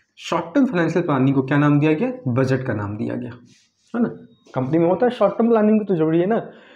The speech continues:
कि कितना सैलरी कब बांटना है, और शॉर्ट टर्म बेसिस पे कोई वर्कर्स को हायर करना है, एम्प्लॉय को हायर करना है, शॉर्ट टर्म बेसिस पे हो सकता है हमें उधार भी सेल अगर कर रहे हैं तो वह हमारा डेटर बन रहा है,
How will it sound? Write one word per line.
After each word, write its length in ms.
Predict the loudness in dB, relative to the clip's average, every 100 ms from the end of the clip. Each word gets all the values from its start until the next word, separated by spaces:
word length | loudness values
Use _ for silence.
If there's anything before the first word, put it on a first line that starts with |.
| -4
कि 80 | -2
कितना 280 | 0 0 0
सैलरी 480 | 2 2 2 2
कब 180 | 0 -2
बांटना 360 | -2 -2 -4 -6
है, 180 | -8 -10 -12 _ _ _ 0
और 220 | 2 2
शॉर्ट 300 | -2 -4 -2
टर्म 220 | 0 0 2
बेसिस 360 | 0 0 -4 -2
पे 180 | 0 0 -4 -20 _ _ 0
कोई 200 | 2 4
वर्कर्स 380 | 2 0 -4 -2
को 120 | -4
हायर 240 | -2 -4
करना 320 | -4 -6 -6
है, 160 | -6 -6
एम्प्लॉय 340 | -8 -4 -4 -2
को 120 | -4
हायर 240 | -4 -4
करना 300 | -2 -4 -4
है, 140 | -6 -12 -18 _ _
शॉर्ट 260 | -6 -4 -2
टर्म 120 | 0
बेसिस 340 | 0 0 -4 -2
पे 180 | -2 -2 -4 -18 -20 _ _ _ _ _
हो 120 | -4
सकता 280 | -4 -4 -4
है 60 | 0
हमें 220 | -2 -2
उधार 440 | -4 -2 -2 0
भी 100 | 0
सेल 240 | 0 0 0
अगर 180 | -2 -2
कर 200 | -4 -2
रहे 160 | -2
हैं 100 | -4
तो 120 | -4
वह 120 | -2 -2
हमारा 200 | -2 0
डेटर 340 | 0 2 2
बन 140 | 0 0
रहा 200 | -2
है, 120 | -2